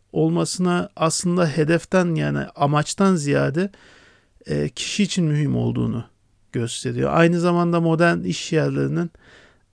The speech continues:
e, sadece fabrika gibi üretim tesislerinde değil, bürokraside de kişiyi yaptığı işe ne kadar yabancılaştırdığını,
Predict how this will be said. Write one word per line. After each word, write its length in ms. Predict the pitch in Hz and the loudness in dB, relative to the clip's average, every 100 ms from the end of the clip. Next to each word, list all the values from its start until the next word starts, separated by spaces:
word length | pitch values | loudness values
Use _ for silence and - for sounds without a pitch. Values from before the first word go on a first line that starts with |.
| - | -16
e, 80 | - | -8
sadece 460 | - 190 165 165 | 4 4 6 2
fabrika 460 | - 160 156 175 160 | 2 2 2 2 0
gibi 220 | 147 147 | 0 -2
üretim 300 | 147 147 175 | -2 -2 -4
tesislerinde 640 | 151 143 - 160 147 156 | -4 -6 -4 -4 -2 0
değil, 300 | 160 151 151 | 0 0 -2
bürokraside 600 | 143 160 147 151 - 175 139 | -2 -4 -2 -6 -2 0 0
de 240 | 151 160 - _ _ - | 0 -4 -10 _ _ -12
kişiyi 360 | - 165 160 | -6 -2 0
yaptığı 320 | 160 143 - | 2 2 0
işe 260 | 175 143 170 | -2 0 0
ne 100 | 165 | 0
kadar 240 | 165 147 | 0 2
yabancılaştırdığını, 1120 | 143 139 139 139 135 135 - 139 131 143 160 | 0 0 -2 -2 -2 -4 -4 -6 -4 -2 -2